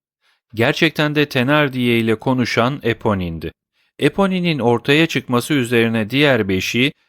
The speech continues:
yani Klekesu, Gulemer, Babe, Montparnasse ve Brujon hiç ses çıkarmadan, acele etmeden,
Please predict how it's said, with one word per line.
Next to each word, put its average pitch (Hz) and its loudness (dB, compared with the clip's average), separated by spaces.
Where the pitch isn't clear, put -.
yani 110 2
Klekesu, 113 0
Gulemer, 113 2
Babe, 123 2
Montparnasse 139 0
ve 107 0
Brujon 120 2
hiç 196 0
ses - -2
çıkarmadan, 120 0
acele 104 0
etmeden, 113 -2